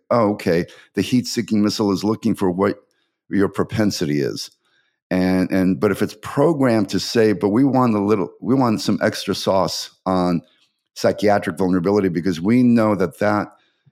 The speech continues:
is really, is high-octane engagement. 'Cause there is a phenomenon that the vulnerable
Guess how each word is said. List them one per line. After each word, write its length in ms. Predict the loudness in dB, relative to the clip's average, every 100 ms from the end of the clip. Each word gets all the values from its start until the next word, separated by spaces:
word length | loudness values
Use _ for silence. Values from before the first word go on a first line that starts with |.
| _
is 400 | 0 0 0 -4
really, 720 | -6 0 2 2 2 0 -2 -10 _ _
is 180 | -4 -4
high-octane 840 | 0 2 2 0 -4 -4 -2 0 0
engagement. 680 | 0 0 -2 -2 -2 -2
'Cause 160 | -2 0
there 180 | 2 2
is 140 | 0
a 60 | -2
phenomenon 760 | 0 0 2 2 2 2 0 0
that 240 | 0 0 -4 _ _ _ _ -6
the 140 | -4
vulnerable 560 | 2 2 4 2 0